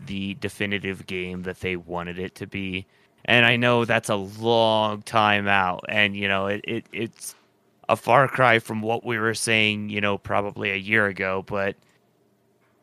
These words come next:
man, looking back at the issues I've experienced and the issues other people have experienced and, um, just, you know,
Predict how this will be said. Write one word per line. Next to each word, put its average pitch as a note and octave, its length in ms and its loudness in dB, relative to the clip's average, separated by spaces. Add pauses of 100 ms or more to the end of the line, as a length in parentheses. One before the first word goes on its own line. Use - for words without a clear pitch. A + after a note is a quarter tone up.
(640)
man, C#3+ 680 2 (100)
looking C#3 440 2
back G#2+ 720 4
at A2 320 2
the A2 180 -6
issues A#2 560 0
I've G2+ 340 2
experienced G2 960 -6
and F#2+ 160 -8
the F#2+ 200 -10
issues A2 420 -4
other G#2 240 4
people G#2+ 380 -2
have G2+ 120 -4
experienced G#2 1040 -6
and, G2 540 -6 (800)
um, G#2 400 0
just, B2 400 2 (180)
you B2 140 0
know, A2 320 2